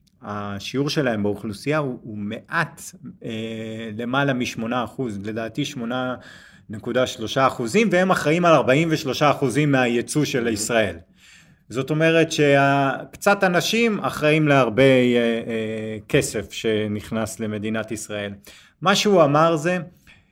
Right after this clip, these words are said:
Speaker 1: שהחברות הגדולות פה כמו, אה, אמזון ופייסבוק וגוגל משלמות המון המון כסף למתכנתים שלה פה.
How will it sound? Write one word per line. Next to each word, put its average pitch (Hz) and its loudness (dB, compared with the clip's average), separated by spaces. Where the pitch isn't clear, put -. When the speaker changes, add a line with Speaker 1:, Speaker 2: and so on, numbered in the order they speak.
Speaker 1:
שהחברות 120 -2
הגדולות 131 0
פה 139 0
כמו, 127 -2
אה, 117 -8
אמזון 113 -6
ופייסבוק 113 -6
וגוגל 127 -6
משלמות 117 -8
המון 131 -4
המון 117 -8
כסף 113 -6
למתכנתים 104 -6
שלה 104 -6
פה. 92 -10